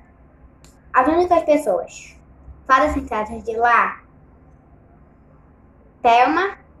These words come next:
Rafa Kalimann, Manu e Babu, os finalistas, entendeu? Que estão lá até agora. Pode até sair Babu, quem quiser pode sair. Mas os que ficaram até agora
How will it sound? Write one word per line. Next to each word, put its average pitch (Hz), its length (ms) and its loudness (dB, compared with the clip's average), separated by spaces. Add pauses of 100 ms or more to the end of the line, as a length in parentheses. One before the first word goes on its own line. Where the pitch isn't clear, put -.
Rafa 240 180 -8
Kalimann, 240 600 -2 (2000)
Manu 294 240 0
e 277 120 -4
Babu, 330 520 2
os 508 240 8
finalistas, 466 800 0 (400)
entendeu? 254 360 4 (1040)
Que 403 380 2
estão 381 300 2
lá 254 280 2
até 269 300 0
agora. 247 720 2 (460)
Pode 339 240 4
até 349 220 6
sair 349 440 0
Babu, 294 840 0
quem 381 140 -2
quiser 359 240 -2
pode - 180 -4
sair. 240 300 -6 (400)
Mas 285 380 -2
os 285 160 -6
que 339 160 -6
ficaram 240 420 0
até 254 140 -6
agora 254 320 6